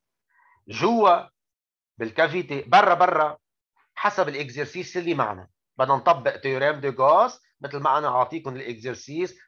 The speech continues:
مثل ما حتشوفوا بالإكزرسيسات، لا أقدر أشتغل. بس جوا بالكافيتي، الكافيتي قلنا فاضية، اتفقنا. فيد.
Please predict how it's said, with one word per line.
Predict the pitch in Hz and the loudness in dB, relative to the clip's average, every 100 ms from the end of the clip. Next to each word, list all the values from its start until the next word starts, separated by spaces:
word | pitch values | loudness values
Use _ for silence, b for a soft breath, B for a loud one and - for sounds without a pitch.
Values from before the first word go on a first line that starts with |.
| 120 | -10
مثل | 139 | -8
ما | 123 | -4
حتشوفوا | 110 - 151 143 | -6 -6 -12 -10
بالإكزرسيسات، | 120 113 110 120 113 110 175 196 196 B | -10 -12 -10 -12 -12 -10 -4 -4 -6 B
لا | - | -4
أقدر | 180 139 117 | -4 -4 -10
أشتغل. | - 101 104 - _ _ - - _ _ _ _ _ _ _ _ _ _ b b | -14 -16 -18 -20 _ _ -20 -20 _ _ _ _ _ _ _ _ _ _ b b
بس | 117 135 | -2 -2
جوا | - 214 226 | 0 0 2
بالكافيتي، | 208 190 202 165 190 175 | 2 0 -2 -4 -6 -6
الكافيتي | 151 208 175 196 208 202 | -2 -2 -2 -2 -2 -2
قلنا | 202 190 | -2 -2
فاضية، | - 135 110 110 | 0 0 0 -6
اتفقنا. | - 104 104 82 85 _ - | -12 -12 -10 -12 _ _ -12
فيد. | 147 123 85 | -8 -8 -12